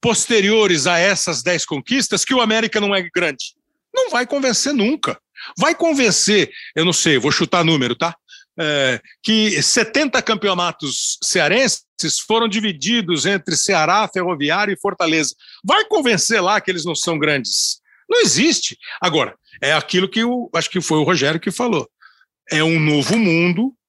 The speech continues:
e cada um precisa saber se colocar nesse novo mundo. Olha, tem muita notícia que vai rolar agora, por exemplo.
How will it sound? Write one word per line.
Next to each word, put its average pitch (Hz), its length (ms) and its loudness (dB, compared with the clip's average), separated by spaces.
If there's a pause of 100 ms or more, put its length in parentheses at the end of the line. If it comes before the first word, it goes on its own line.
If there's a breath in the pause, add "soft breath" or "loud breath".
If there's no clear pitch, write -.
e 240 120 2
cada 175 380 0
um 160 240 -2
precisa 175 640 -2
saber 196 640 -2 (160)
se - 340 -2
colocar 220 600 -2
nesse 208 260 -4
novo 208 260 -6
mundo. 151 220 -8 (680 loud breath)
Olha, 254 140 2
tem 311 160 0
muita 359 220 0
notícia 208 400 0
que 208 100 0
vai 180 180 2
rolar 165 360 2
agora, 123 340 0
por 127 160 -6
exemplo. 98 400 -8